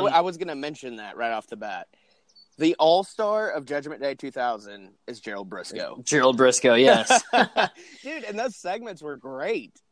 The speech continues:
Speaker 1: They were hil-,
Speaker 2: Yeah.
Speaker 1: they were hilarious.
Speaker 2: Yeah, he's kind of all the backstage promos, you know?
Speaker 1: Mm-hmm.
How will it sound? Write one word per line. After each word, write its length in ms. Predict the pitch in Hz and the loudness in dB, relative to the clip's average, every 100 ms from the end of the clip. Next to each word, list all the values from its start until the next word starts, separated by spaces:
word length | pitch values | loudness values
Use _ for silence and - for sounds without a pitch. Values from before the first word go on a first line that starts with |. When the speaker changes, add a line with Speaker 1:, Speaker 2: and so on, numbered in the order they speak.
| _ _ | _ _
Speaker 1:
They 60 | 131 | -10
were 120 | 139 | -8
hil-, 220 | 123 127 | -8 -4
Speaker 2:
Yeah. 240 | 147 151 135 | 2 4 4
Speaker 1:
they 100 | 180 | 0
were 80 | 175 | 0
hilarious. 880 | 160 156 202 190 101 87 - - _ _ _ | -2 0 -2 -2 -6 -12 -16 -20 _ _ _
Speaker 2:
Yeah, 320 | 120 127 120 | -8 -6 -4
he's 220 | 143 185 | -4 -4
kind 200 | 220 220 | -4 -2
of 140 | 208 160 | 0 0
all 200 | 165 165 | -2 -4
the 280 | 156 135 120 | -8 -8 -8
backstage 520 | 147 147 147 165 - | -10 -8 -12 -14 -14
promos, 560 | 117 107 98 90 90 | -18 -16 -16 -16 -16
you 80 | 104 | -10
know? 120 | 160 | -8
Speaker 1:
Mm-hmm. 180 | 165 185 | -6 -6